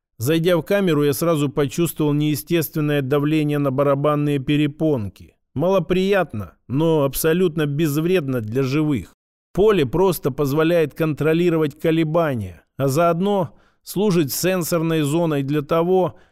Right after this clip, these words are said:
кто лежит на койке, отделённый от меня толстенным бронестеклом. Само поле могло ещё одну вещь,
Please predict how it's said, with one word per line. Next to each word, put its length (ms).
кто 200
лежит 400
на 200
койке, 640
отделённый 720
от 160
меня 480
толстенным 800
бронестеклом. 1040
Само 400
поле 340
могло 380
ещё 320
одну 200
вещь, 480